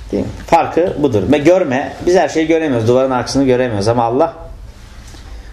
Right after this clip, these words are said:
görüyor Subhanahu ve Teala. Rahmet. Allah Subhanahu ve Teala kime kimden daha rahmetli? Bir tane kadın görüyor ya, esirler arasında birisini, bir çocuğu kucaklıyor. Bu diyor kendi çocuğunu ateşe atar mı? Hayır. İşte Allah'ın kula olan rahmeti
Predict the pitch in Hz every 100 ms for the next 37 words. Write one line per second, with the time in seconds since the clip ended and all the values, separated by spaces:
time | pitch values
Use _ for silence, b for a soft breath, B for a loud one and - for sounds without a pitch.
0 | - 123 120 104 95 - - 92 92 90
1 | 85 92 95 - - 120 151 160 285 -
2 | - - - - - - - - 135 151
3 | 165 165 151 156 143 139 143 143 139 -
4 | 151 180 156 143 156 156 127 117 110 101
5 | 101 101 160 196 - - B B B B
6 | - 117 127 135 131 120 139 123 120 123
7 | 170 185 147 - - 123 123 120 117 117
8 | 117 120 113 117 117 - 117 117 - 110
9 | 110 - 113 - - - - B B B
10 | B - 123 117 120 123 120 113 113 117
11 | 110 110 110 110 123 131 104 98 90 87
12 | - 113 117 123 135 123 123 123 117 113
13 | 110 113 208